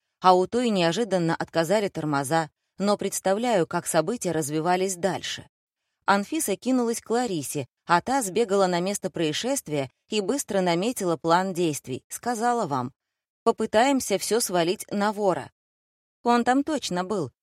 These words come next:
Грабители никогда не поймают, но если вдруг неожиданно умный мент до чего-то докопается, надо говорить, что отца Ирина убила. Она ребенок, ее не осудят.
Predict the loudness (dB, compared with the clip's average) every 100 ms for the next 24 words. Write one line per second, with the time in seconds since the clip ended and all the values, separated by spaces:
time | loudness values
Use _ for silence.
0 | _ _ 0 2 2 0 0 0 0 0
1 | 0 2 0 2 2 2 2 0 -2 -8
2 | _ _ 2 2 0 -6 -2 -4 -2 0
3 | 0 -2 -2 0 -2 0 0 0 -2 -2
4 | -2 -2 -4 -4 -4 -4 -2 -4 -4 -6
5 | -2 -2 -4 -6 -12 _ _ 0 2 4
6 | 2 4 4 2 -4 -4 -2 -4 -4 -2
7 | -2 -2 -2 -2 0 0 0 0 -2 -2
8 | -6 0 2 2 -2 -2 -2 -2 -6 _
9 | -4 -2 0 0 0 0 -2 -4 -6